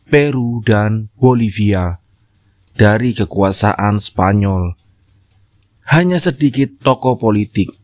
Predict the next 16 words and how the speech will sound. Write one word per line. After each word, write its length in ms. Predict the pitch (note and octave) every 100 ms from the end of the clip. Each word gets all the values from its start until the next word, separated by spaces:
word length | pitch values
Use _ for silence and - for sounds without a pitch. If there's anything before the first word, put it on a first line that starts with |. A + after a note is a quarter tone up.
| _ _
itu 320 | _ A2+ - G#2
pun 480 | - G#2 G#2+ F#2+ F2+ _ _
jika 400 | - G#2 G2+ F#2+
ada, 480 | A2 A2+ G#2 F2 - _ _ _ _
yang 320 | - C#3+ D3+ D3+
memainkan 720 | C#3+ C#3 C3+ C3+ C3+ C3 C3
peran 480 | B2 A#2+ A#2+ A#2+ A2+
begitu 480 | G#2+ A#2+ G#2+ A#2
dominan 720 | G#2 A2+ G#2+ G#2 G2 G2 G2 F#2+
dalam 320 | G2 F#2+ G2+
sejarah 720 | F#2+ - A2+ G#2+ A2 F#2+ F2+ _ _ _ _
sebuah 640 | - - F#2 G#2+ G2 F#2
benua 480 | A#2 B2+ C3 B2 B2
seperti 640 | A#2 E3 D3 D3+ - B2 A2+
yang 240 | G#2 G2+
dilakukannya. 1120 | C3+ C3 B2 A#2 G2+ G2 G2 A2 G#2 F#2 F2